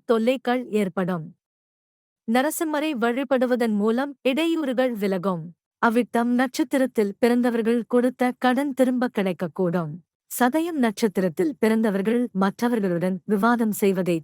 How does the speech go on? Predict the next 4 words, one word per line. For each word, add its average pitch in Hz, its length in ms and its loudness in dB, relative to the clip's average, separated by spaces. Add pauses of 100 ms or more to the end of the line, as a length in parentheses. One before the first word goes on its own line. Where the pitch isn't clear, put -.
தவிர்க்கவும். 165 580 -2 (380)
பூரட்டாதி 302 600 2 (100)
நட்சத்திரத்தில் 214 760 0
பிறந்தவர்கள் 226 600 2